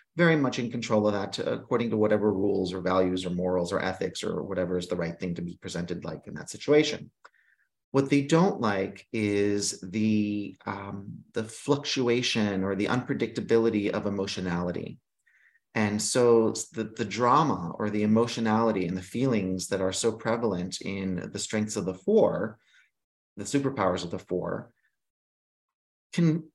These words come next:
make the one veer course, right? Go off course a little bit. And guess what? Under stress, they can become a little bit more dramatic themselves. So that's the, one of the secrets to the whole system of the Enneagram, that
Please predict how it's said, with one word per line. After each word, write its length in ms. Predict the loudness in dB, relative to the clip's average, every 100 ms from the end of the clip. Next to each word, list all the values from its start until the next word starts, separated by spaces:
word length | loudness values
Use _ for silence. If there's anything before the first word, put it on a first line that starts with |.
| 2
make 320 | 4 4 0
the 100 | 2
one 360 | 4 4 2
veer 260 | 2 2 2
course, 800 | 0 0 2 2 -2 -4 -6 _ _ _
right? 360 | -2 0 0 2
Go 140 | 6
off 160 | 6 4
course 280 | 0 2 2
a 40 |
little 220 | 0 0
bit. 260 | 2 0 2
And 460 | 4 6 4 2 2
guess 240 | 2 4
what? 160 | 4 4
Under 160 | 0
stress, 320 | -2 -2 -2
they 160 | 2 0
can 160 | 2 -2
become 300 | 0 0 2
a 40 |
little 320 | 6 6 6
bit 200 | 6 4
more 100 | 4
dramatic 420 | 2 4 2 2
themselves. 760 | -2 -2 -2 -4 -6 -6 -8 -10 _ _ _ _ _ _
So 640 | -6 0 6 6 6 4 2
that's 280 | 4 4 4
the, 280 | 4 4 2
one 120 | 2
of 60 | 2
the 80 | 2
secrets 720 | 0 0 4 4 2 -2 -6 -10
to 400 | -6 0 2 2
the 120 | 2
whole 260 | 2 2 2
system 340 | 0 -2 -2
of 80 | -2
the 140 | 0
Enneagram, 680 | 0 2 2 0 0 -2 -2
that 300 | 0 0 0